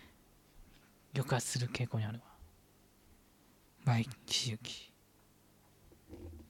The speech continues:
俺に被せんじゃねえよ。いや、タコは言わない。<laughs> えー、なんでこんなネガティブなの、この空間。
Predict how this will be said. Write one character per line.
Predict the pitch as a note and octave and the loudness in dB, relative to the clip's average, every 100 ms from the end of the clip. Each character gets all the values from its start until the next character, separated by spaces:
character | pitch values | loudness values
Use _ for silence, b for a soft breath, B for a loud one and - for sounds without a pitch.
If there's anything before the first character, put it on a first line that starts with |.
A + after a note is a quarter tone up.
| - - - | -20 -20 0
俺 | C3+ C3+ | 6 6
に | |
被 | - B2+ | 6 0
せ | B2+ | 0
ん | A2+ | -2
じ | G#2+ | -4
ゃ | |
ね | G#2+ | -10
え | |
よ。 | A2 - - - - - - - - - - - - - - - - - - - - - - - | -14 -20 -20 -20 -20 -20 -20 -20 -20 -20 -20 -20 -20 -20 -20 -20 -20 -20 -20 -20 -20 -20 -20 -10
い | B2+ | -6
や、 | |
タ | - C#3+ | -2 4
コ | C3+ | 6
は | A2+ | 6
言 | G#2 | 6
わ | |
な | - | 4
い。 | - A#2+ - - - - - - - - - B B B B B - | 4 0 -4 -14 -16 -14 -14 -14 -10 -10 -10 B B B B B -4
<laughs> | C#3+ | 2
え | C#3 | 6
ー、 | |
な | E3+ | 8
ん | |
で | D3 | 8
こ | B2+ | 6
ん | |
な | A#2 | 8
ネ | A#2+ | 8
ガ | A#2 | 6
テ | A2+ | 4
ィ | G#2 | 2
ブ | |
な | G2+ | 2
の、 | G2+ | -2
こ | G#2 | -4
の | G2+ | -8
空 | - - | -8 -10
間。 | A#2 | -10